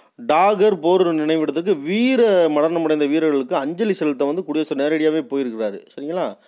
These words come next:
அடுத்து பாருங்க, ஜம்மு காஷ்மீரின் துணைநிலை ஆளுநர் மனோஜ் சின்ஹாவும் பாரமுல்லா போர் நினைவிடத்தில் மரியாதை செலுத்தினார். இதெல்லாம் நம்ம நோட் பண்ணிக்கணும். இந்த மாதிரி தான் கேட்பாங்க கொஸ்டின். இது, இதெல்லாம் யாரு?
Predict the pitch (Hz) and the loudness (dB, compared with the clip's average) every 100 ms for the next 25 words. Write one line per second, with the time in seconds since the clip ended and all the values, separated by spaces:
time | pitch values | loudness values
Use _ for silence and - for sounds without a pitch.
0 | - _ - 151 160 151 165 151 143 165 | -20 _ -2 -2 0 2 2 2 0 -2
1 | 131 151 208 233 202 180 185 185 202 160 | -2 0 0 0 0 0 0 0 -2 0
2 | 175 190 190 175 156 147 147 190 180 135 | 0 2 2 2 2 2 2 0 0 0
3 | 139 185 226 233 - - _ _ _ - | 2 4 4 2 -6 -18 _ _ _ -20
4 | - 160 170 - 160 151 165 262 - _ | -6 -4 -4 0 2 2 2 -2 -4 _
5 | _ _ 143 165 185 175 160 139 151 147 | _ _ 0 2 2 2 2 2 -2 -2
6 | 139 135 127 156 185 135 139 147 131 113 | -2 -2 -4 -4 -2 0 2 0 -2 -6
7 | 131 143 190 175 147 190 175 151 135 131 | -4 0 0 0 0 0 -2 -2 -4 -4
8 | 131 147 147 190 160 156 143 131 117 113 | -4 -2 -2 -2 -2 -4 -2 -4 -4 -8
9 | 117 131 120 117 117 120 143 131 123 123 | -10 -10 -8 -8 -8 -6 -2 -2 0 -2
10 | 156 | -4